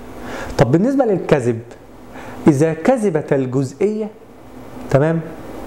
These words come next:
كذبت الكلية، أنا هنا بطلع من الجزئية للكلية، إذا كذبت مين؟ الجزئية كذبت الكلية، والعكس غير صحيح. طيب جميل، إحنا ممكن نتلخبط شوية،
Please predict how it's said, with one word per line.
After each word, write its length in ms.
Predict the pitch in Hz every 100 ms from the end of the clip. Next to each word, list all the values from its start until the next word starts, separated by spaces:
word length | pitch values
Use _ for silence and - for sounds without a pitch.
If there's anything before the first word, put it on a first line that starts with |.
| - - - - -
كذبت 520 | 220 196 156 139 139
الكلية، 600 | 123 - 131 123 123 117 117 - 123
أنا 100 | 127
هنا 160 | 147
بطلع 280 | 143 151 147
من 120 | 131
الجزئية 320 | 127 127 147 165
للكلية، 400 | 160 175 180 175 - -
إذا 120 | 123
كذبت 360 | 123 190 165 165
مين؟ 220 | 185 190 175 - - -
الجزئية 400 | 143 143 143 196
كذبت 560 | 202 233 220 226 240 233 - - -
الكلية، 560 | 156 151 - 147 131 117 - 139
والعكس 680 | 143 139 139 160 190 - 151
غير 520 | 135 170 208 214 185 - - - -
صحيح. 380 | - 123 127 104 - - - - - - - - - - -
طيب 220 | - 113 -
جميل، 300 | 123 113 107 117 - - - - - - -
إحنا 200 | - 170
ممكن 320 | 214 214 175
نتلخبط 400 | 147 180 - 170
شوية، 280 | - 196